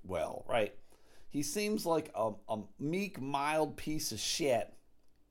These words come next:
And that's probably why he was preying on young girls, because he's a meek, mild piece of shit.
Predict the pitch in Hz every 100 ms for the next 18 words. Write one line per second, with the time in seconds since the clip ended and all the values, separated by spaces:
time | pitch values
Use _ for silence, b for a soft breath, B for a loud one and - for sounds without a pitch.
0 | - b b b - 120 147 147 - 165
1 | 160 151 139 139 139 123 135 120 - -
2 | 147 135 131 127 117 127 123 113 104 123
3 | 110 104 - 98 113 107 113 104 101 117
4 | 117 - 113 113 110 92 - 120 - -
5 | - 143 117